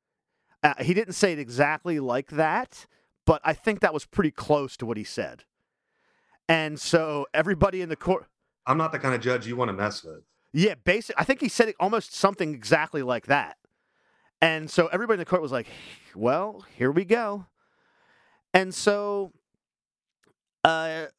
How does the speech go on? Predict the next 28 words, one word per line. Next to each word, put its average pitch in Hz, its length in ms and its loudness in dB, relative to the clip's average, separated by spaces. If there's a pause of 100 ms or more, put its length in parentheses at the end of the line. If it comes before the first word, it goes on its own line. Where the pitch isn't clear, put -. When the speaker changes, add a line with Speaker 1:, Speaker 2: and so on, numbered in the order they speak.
(120)
Speaker 1:
of - 100 -12
course, 196 280 2
Wood 175 240 0
immediately 165 500 -4
goes 156 320 -2
in 131 240 -2
on 123 520 -4 (920)
the, 156 640 -4 (300)
um, 160 560 -4 (1500)
the 151 140 2
relationship. 175 880 -4 (920)
And 143 220 2
he 139 100 -4
says, 139 460 -2
you 139 80 0
know, 127 80 0
"You 123 180 -2
didn't 151 380 -2
tell 147 680 -2
the - 60 -20
prosecutors 135 1040 -2
that, 120 320 0 (800)
you 120 100 -2
know, 117 200 -2
you 113 160 -4
had 131 260 0
this 139 160 -10
relationship. 127 800 -4